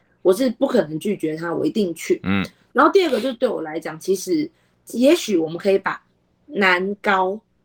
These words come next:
Speaker 1: 吼，就是一个共同的那个议题，或者是因为大家毕竟对南部有一些议员，或者是高雄的议员，经过二零一八的时候，其实对我们比较熟悉。
Speaker 2: 嗯。
Speaker 1: 那其实我觉得这个议题的连通性的讨论度的话，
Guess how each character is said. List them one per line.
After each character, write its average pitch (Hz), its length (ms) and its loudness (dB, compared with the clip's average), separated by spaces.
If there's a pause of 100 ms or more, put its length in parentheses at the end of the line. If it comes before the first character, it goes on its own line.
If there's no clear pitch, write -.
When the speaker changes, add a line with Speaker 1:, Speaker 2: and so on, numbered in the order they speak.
(120)
Speaker 1:
吼， 185 320 -4 (400)
就 302 140 -4
是 247 220 -8
一 254 100 -4
个 - 180 2 (160)
共 269 240 4
同 175 240 -6
的 160 120 -6
那 196 100 -6
个 190 180 -4 (300)
议 277 220 4
题， 151 240 -8
或 226 100 2
者 208 60 -2
是 254 40 -2
因 294 80 0
为 311 80 2
大 294 80 2
家 277 120 4
毕 277 140 -2
竟 247 160 -4
对 233 240 0 (340)
南 180 260 -2
部 208 340 2
有 170 120 0
一 175 40 -6
些 233 140 2
议 247 100 0
员， 170 220 0
或 208 100 -4
者 185 60 0
是 214 80 -6
高 254 200 4
雄 202 200 -2
的 170 80 -4
议 208 140 -2
员， 160 240 -4
经 214 180 -2
过 202 140 4
二 208 40 4
零 175 100 -2
一 165 60 -4
八 180 160 -2
的 185 60 -6
时 180 80 -6
候， 170 60 -4
其 - 120 -12
实 - 60 -18
对 - 240 2 (320)
我 170 140 -2
们 180 180 -2
比 214 60 -10
较 190 140 0
熟 156 280 -8
悉。 156 400 -12
Speaker 2:
嗯。 78 240 -4 (240)
Speaker 1:
那 349 120 0
其 285 140 4
实 285 60 4
我 220 140 6
觉 220 120 2
得 226 60 6
这 277 100 2
个 294 120 6
议 311 180 4
题 - 180 -8
的 165 140 -4
连 156 200 -2
通 190 200 -6
性 190 240 -4 (300)
的 226 100 2
讨 - 240 -4
论 226 220 4
度 233 120 -2
的 196 80 2
话， 202 200 -2